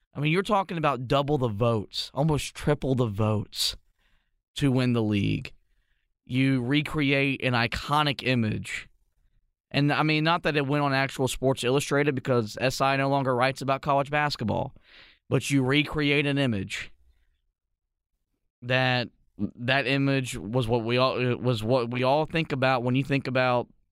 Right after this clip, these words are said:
that nineteen eighty-two team. You think about Michael Jordan hitting the jump shot, and you think about Dean Smith in front of a chalkboard with four players in the background. You recreate that.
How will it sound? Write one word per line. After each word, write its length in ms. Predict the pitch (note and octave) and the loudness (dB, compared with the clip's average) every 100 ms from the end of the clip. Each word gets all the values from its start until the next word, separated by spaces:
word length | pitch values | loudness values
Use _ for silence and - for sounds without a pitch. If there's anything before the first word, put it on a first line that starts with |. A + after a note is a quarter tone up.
| - | -4
that 120 | C3 | 0
nineteen 360 | B2+ C#3 C3+ C3+ | 0 -2 -2 0
eighty-two 380 | C3+ B2 C#3+ B2+ | 0 0 0 2
team. 220 | A#2 A2 | 2 2
You 60 | |
think 180 | A#2+ C3 | 2 2
about 220 | A#2 A2 | 2 0
Michael 360 | A2 B2 C3+ C#3+ | 2 0 2 0
Jordan 360 | C3 C#3 C3 A#2+ | 2 0 2 0
hitting 220 | C#3+ - | 0 0
the 60 | |
jump 260 | A#2+ D3 E3 | 0 0 0
shot, 380 | - D#3+ E3+ - - - - - _ _ | -2 0 0 -4 -14 -20 -20 -20 _ _
and 120 | - C3 | -2 2
you 40 | |
think 160 | C#3+ C#3 | 0 0
about 260 | C#3 C3 | 0 0
Dean 220 | B2 D3 | 0 0
Smith 280 | C#3 C#3 C#3+ | 0 -2 -2
in 60 | C3 | -2
front 140 | C#3+ | 0
of 80 | C3+ | 0
a 40 | A#2 | 0
chalkboard 540 | C#3+ C3+ A#2 B2+ C3 | 0 0 -2 0 0
with 120 | A#2+ | 0
four 220 | - B2+ | -2 -2
players 380 | A#2+ C3 C3 B2+ | 0 0 2 0
in 80 | B2+ | 0
the 80 | B2 | 2
background. 580 | A#2 G#2+ G2+ G#2+ G#2+ G#2+ | 0 0 0 0 0 0
You 180 | D#3 | 2
recreate 640 | D3+ E3+ D#3 E3+ D#3 D#3+ A#2+ | 2 0 0 0 0 0 0
that. 340 | B2+ A2 F#2 | -2 -2 -6